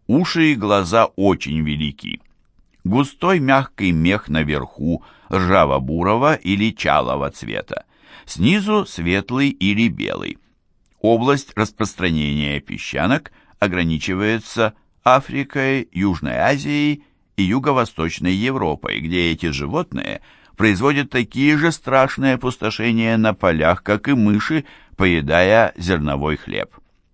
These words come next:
Поэтому, хотя в то же время они питаются и насекомыми, человек всюду преследует их.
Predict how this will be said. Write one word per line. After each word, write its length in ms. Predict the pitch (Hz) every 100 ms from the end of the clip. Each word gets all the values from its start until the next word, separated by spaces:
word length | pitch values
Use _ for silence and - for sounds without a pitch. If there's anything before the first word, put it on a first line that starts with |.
| _ _ -
Поэтому, 720 | 123 139 185 190 185 185 - - _ _
хотя 300 | 113 107 139
в 40 |
то 140 | 131 131
же 120 | 123
время 360 | 117 123 117 107
они 180 | 107
питаются 600 | 104 95 87 87 87 - 92
и 80 |
насекомыми, 840 | 90 87 87 92 185 123 87 82 - _ _ _ _
человек 500 | - 107 85 82 95
всюду 460 | - - 113 110 123
преследует 840 | 135 139 - 73 65 50 50 -
их. 280 | 50 -